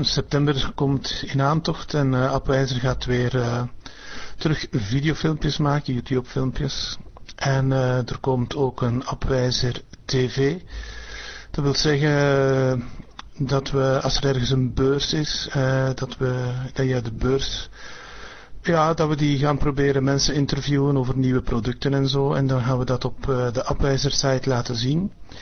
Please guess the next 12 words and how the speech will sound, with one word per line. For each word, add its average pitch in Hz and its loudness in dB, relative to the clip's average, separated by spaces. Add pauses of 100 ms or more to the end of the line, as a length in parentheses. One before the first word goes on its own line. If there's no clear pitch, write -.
(600)
En 147 4
Appwijzer 151 2 (140)
goes 143 2
ook 139 0
radio, 151 2
dus, 123 0
eh, 131 2
Appwijzer 135 2
gaat 127 2
ook 127 -2
samenwerken 127 0
met 123 -2